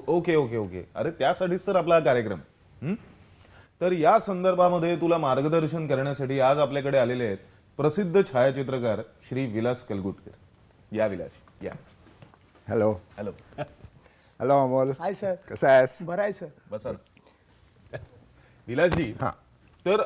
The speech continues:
Speaker 1: आपल्या या टीनेजर पाहुण्याला मोठा फोटोग्राफर व्हायचं.
Speaker 2: हो.
Speaker 1: आणि त्यासाठी त्याला जरा मार्गदर्शनाची गरज आहे.
Speaker 2: मी आहे ना.
Speaker 3: हा सर, मला मोठा फोटोग्राफर होण्यासाठी मोठा कॅमेरा महत्वाचा आहे का?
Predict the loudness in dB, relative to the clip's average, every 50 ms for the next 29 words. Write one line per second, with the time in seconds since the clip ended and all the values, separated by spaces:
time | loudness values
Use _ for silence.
0 | -2 -4 -4 0 2 2 4 6 6 8 8 6 4 2 0 -4 -2 0 0 2
1 | 2 2 2 2 0 0 0 0 0 2 2 4 4 2 2 0 -2 -2 -4 0
2 | 2 2 4 4 2 0 -2 0 0 0 0 0 0 0 -2 -2 -4 -6 -10 -16
3 | -20 _ _ -14 -10 -6 -2 -2 -2 -2 -4 -10 _ _ -16 -12 -8 -6 -6 -4
4 | -2 0 0 0 0 -2 -6 -6 -4 -4 -4 -4 -4 -4 -6 -6 -4 -4 -4 -4
5 | -2 0 2 2 2 2 0 -6 -8 -8 -8 -8 -8 -10 -8 -6 -6 -4 0 2
6 | 4 4 4 4 2 2 0 -2 -4 -4 -4 -6 -4 -2 -2 -2 -2 -2 -2 -2
7 | 0 -2 -2 -4 -4 -10 -16 -14 _ -2 0 2 2 2 2 2 0 0 2 2
8 | 2 2 2 2 2 2 4 2 2 2 2 2 2 0 -2 -2 -2 0 0 0
9 | 0 0 -2 -2 -4 -4 -2 0 2 2 2 4 4 4 2 2 2 2 2 4
10 | 4 4 4 4 2 0